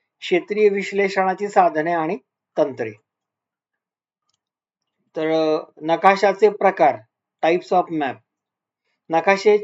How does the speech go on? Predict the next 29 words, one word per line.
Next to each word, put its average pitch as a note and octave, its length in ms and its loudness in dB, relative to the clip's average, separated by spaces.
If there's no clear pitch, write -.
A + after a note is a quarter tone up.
छोट्या F3 240 -2
गावाचे F#3 500 4
असतात, F3+ 420 0
तसेच G3+ 380 2
जागेचेही E3 560 2
असतात. D3+ 360 -4
आणि D#3+ 160 -4
गावाचा D#3+ 480 2
नकाशा G3 460 0
व G#3 100 0
जगाचा F3 400 0
नकाशा A#2+ 460 -14
हे F3+ 120 -2
एकाच G3 460 -2
आकाराचे, F3+ 480 0
म्हणजे C#3 180 -8
ए D3+ 100 2
फोर F3+ 240 -6
साईजचे F3+ 340 -4
असू F3+ 200 -8
शकतात. C3 400 -16
नकाशाचा G3 580 2
आकार G3+ 400 4
जरी F#3+ 440 0
एकच A3+ 400 -2
असला F#3+ 340 2
तरी D3 360 -6
त्यामध्ये F3+ 380 4
दाखवलेला D#3+ 800 0